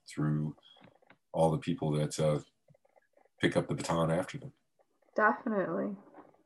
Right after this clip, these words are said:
Speaker 1: So,
Speaker 2: Well,
Speaker 1: well, fun. What a, what a,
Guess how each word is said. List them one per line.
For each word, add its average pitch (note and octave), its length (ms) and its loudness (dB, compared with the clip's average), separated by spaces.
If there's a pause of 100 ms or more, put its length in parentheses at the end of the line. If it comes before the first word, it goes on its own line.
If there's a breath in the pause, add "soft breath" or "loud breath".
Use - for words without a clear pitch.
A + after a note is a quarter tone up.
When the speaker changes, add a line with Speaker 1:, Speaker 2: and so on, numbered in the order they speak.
(480)
Speaker 1:
So, - 180 -10 (440 soft breath)
Speaker 2:
Well, G#3+ 220 -4
Speaker 1:
well, F#3+ 80 2
fun. E3+ 480 4
What A#2 140 4
a, A2+ 160 6
what A2 120 4
a, G#2 100 0